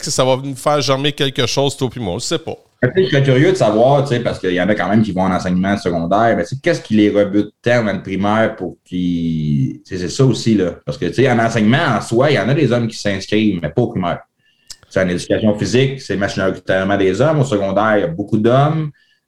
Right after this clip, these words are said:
Speaker 2: Euh, d'un spécialiste en anglais, moi, j'ai vu beaucoup d'hommes aussi. Euh, mais préscolaire, primaire, titulaire, moi, je, c'est, qu'est-ce, qu'est-ce qui rebute tant que ça, le, l'homme dans ça ?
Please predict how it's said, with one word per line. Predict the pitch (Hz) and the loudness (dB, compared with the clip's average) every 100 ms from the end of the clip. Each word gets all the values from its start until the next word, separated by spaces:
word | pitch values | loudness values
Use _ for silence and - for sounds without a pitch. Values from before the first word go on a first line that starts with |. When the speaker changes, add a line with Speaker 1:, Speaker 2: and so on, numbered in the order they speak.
| - | -6
Speaker 2:
Euh, | 82 85 82 80 78 82 | -4 -2 0 0 0 -2
d'un | 92 | -2
spécialiste | - 104 107 95 110 110 | -2 -2 0 2 2 2
en | 101 | 0
anglais, | 98 92 95 107 107 | -2 -2 0 2 2
moi, | 104 98 | 2 0
j'ai | 92 90 90 | 0 -2 -4
vu | 87 95 | -4 -6
beaucoup | 92 - 104 | -6 -4 0
d'hommes | 104 110 139 160 160 _ _ _ 92 | 2 2 2 0 -10 _ _ _ -12
aussi. | - 113 123 170 - _ _ _ - | -6 0 2 0 -6 _ _ _ -6
Euh, | 82 80 82 80 | -2 0 0 0
mais | 82 85 85 - | 0 -2 -2 0
préscolaire, | 127 143 147 147 151 | 0 0 2 2 2
primaire, | 131 127 135 143 139 | 2 2 2 0 -2
titulaire, | 135 - 120 123 131 127 120 - - _ - 101 | -4 0 2 2 2 0 -2 -8 -20 _ -6 -6
moi, | 92 | -8
je, | 95 92 92 90 87 78 76 | -8 -6 -6 -4 -6 -6 -10
c'est, | - - - | -14 -12 -2
qu'est-ce, | 143 139 - | -2 -2 -2
qu'est-ce | 175 - | -2 -2
qui | - 117 | 0 2
rebute | 110 110 117 - - _ _ | 2 2 0 -4 -8 _ _
tant | 127 123 | 0 0
que | - | 0
ça, | - 127 | 0 2
le, | 107 98 | 2 2
l'homme | 90 107 107 101 | 2 0 0 0
dans | 90 | -4
ça ? | - 123 139 | -4 0 0